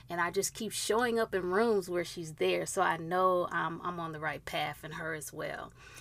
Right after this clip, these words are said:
So I've got her here to really share her story. She has an amazing story. So as you see in the title, we're gonna talk about how she conquered the battle over her finances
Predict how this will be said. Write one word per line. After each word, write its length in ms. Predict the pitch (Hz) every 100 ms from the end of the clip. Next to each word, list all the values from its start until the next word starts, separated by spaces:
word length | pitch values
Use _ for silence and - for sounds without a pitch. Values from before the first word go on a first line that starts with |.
| -
So 160 | - 202
I've 160 | 180 - -
got 280 | 254 277
her 200 | - 254
here 640 | 240 226 233 214 202 196 190 - - -
to 140 | - 202
really 720 | 175 208 240 302 330 320 294
share 460 | 269 - 220 220 208
her 140 | 185
story. 560 | 170 - 202 190 180 170
She 220 | - 190
has 220 | 180 170 -
an 300 | 180 175 -
amazing 1000 | 202 214 196 175 165 196 277 285 269 247
story. 640 | - 196 175 170 165 165 - - - -
So 180 | - 185
as 120 | 175
you 80 | 180
see 280 | - 254 277
in 100 | 262
the 80 |
title, 480 | 233 - 190 180 185
we're 160 | 175 190
gonna 160 | 190
talk 200 | 180 185
about 220 | 180 180 175
how 260 | - 202
she 300 | 202 - 196 -
conquered 720 | - - 269 294 269 170 139 - - - - -
the 100 | 202
battle 600 | 156 208 226 285 320 294
over 300 | 220 226 233
her 220 | 202 208 190
finances 1120 | - - 226 269 294 294 - 285 285 285 -